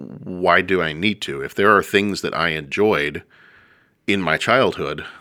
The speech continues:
that I still enjoy now, I mean, I'm not acting like a child necessarily. I, I, I guess, I guess part of the issue I have is I don't know what's wrong with enjoying a movie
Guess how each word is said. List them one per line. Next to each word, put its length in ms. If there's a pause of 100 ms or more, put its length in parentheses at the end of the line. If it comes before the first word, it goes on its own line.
that 240
I 140
still 420
enjoy 420
now, 580 (1400)
I 60
mean, 80
I'm 80
not 200
acting 600 (260)
like 340
a 60
child 480 (180)
necessarily. 800
I, 140 (580)
I, 140
I 60
guess, 320
I 280
guess 180
part 220
of 60
the 80
issue 200
I 60
have 360
is 440 (400)
I 120
don't 360
know 140
what's 420
wrong 400 (340)
with 460
enjoying 600
a 60
movie 500